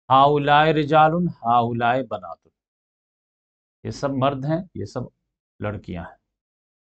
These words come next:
تو یہ، جو ہے، آپ کو یاد کر لیجئے، قرآن میں سینکڑوں جگہ، بلکہ ہزاروں جگہ یہ استعمال ہوگا۔ حاذا، حاذہی، حاذانے، ہاتانے، ہاؤلائے۔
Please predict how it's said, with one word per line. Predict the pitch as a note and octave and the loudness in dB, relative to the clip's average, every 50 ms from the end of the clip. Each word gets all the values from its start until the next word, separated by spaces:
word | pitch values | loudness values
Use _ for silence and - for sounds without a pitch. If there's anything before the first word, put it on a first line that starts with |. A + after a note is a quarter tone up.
| _ _ _ _ _ _ _ | _ _ _ _ _ _ _
تو | - | -6
یہ، | C3 B2+ C3 E3 F3 F3+ | -6 -2 2 2 2 4
جو | E3+ D#3 D3 | 2 2 0
ہے، | C#3+ - - | 0 0 0
آپ | B2+ A2 G#2+ G#2+ - _ _ | 2 0 0 -2 -4 _ _
کو | C#3 D3 D#3 E3 - - | -10 -10 -10 -12 -12 -10
یاد | A#2 A2 A2+ A#2+ C3+ | -6 -2 0 0 0
کر | - - D3+ | -2 -4 -4
لیجئے، | D3+ D3+ D3+ D3 D#3+ E3+ E3+ - | -4 -2 -4 -2 -4 -4 -4 -2
قرآن | C#3 C3 B2+ C3 C3+ C#3 C#3 | 0 2 2 2 2 0 -2
میں | C#3+ D#3 D#3+ E3+ E3+ - _ _ _ _ _ _ _ _ _ _ _ _ | -4 -4 -4 -6 -8 -10 _ _ _ _ _ _ _ _ _ _ _ _
سینکڑوں | D#3+ D#3+ F3 F3 E3+ F3 F3+ E3+ D#3+ C3 | 4 6 6 6 4 2 2 2 2 0
جگہ، | A2+ G#2 F#2 _ - - _ - | -2 -8 -14 _ -20 -20 _ -12
بلکہ | A#2+ B2 A#2 _ C3+ A#2+ A#2+ | -12 -12 -8 _ -8 -8 -8
ہزاروں | B2 A#2+ A#2+ C#3 C#3 C#3 C#3 C#3 A2+ | -10 -4 0 2 2 4 2 0 -2
جگہ | G2+ G#2+ G2 G2 | -4 -8 -12 -12
یہ | F#2 F#2+ F#2 | -16 -16 -18
استعمال | F2 - - _ _ E2+ D#2+ | -20 -20 -20 _ _ -12 -12
ہوگا۔ | D#2+ _ _ _ _ _ _ _ _ _ _ _ _ _ _ _ _ _ _ _ _ _ _ B2 | -12 _ _ _ _ _ _ _ _ _ _ _ _ _ _ _ _ _ _ _ _ _ _ 0
حاذا، | B2+ C3+ C#3 C#3+ D3 C#3 C3+ E3 E3 F3+ F#3 E3 | 2 4 4 4 2 2 2 2 2 2 -2 -6
حاذہی، | - - A2 A#2 B2 B2+ B2 C#3 C#3+ C3+ D#3 E3 F3 | -6 -2 -2 0 0 -2 -2 -4 -4 -4 -4 -4 -4
حاذانے، | D3 - A2+ A2+ A2+ A2+ A2 A#2+ B2+ B2+ C3+ C#3+ C#3+ D3 D3 | -6 -4 -2 -2 -2 -2 0 0 0 0 0 -2 -4 -10 -12
ہاتانے، | C#3 - G#2+ G#2 G2+ - - A2+ A#2 B2 C3+ C#3+ D3 C3+ - | -12 -8 -6 -6 -6 -4 -4 -4 -2 -2 -4 -8 -12 -12 -12
ہاؤلائے۔ | F#2+ F2 F2 E2+ E2+ D#2+ D#2 D#2+ D#2 _ _ | -12 -12 -12 -14 _ _ -20 -20 -20 _ _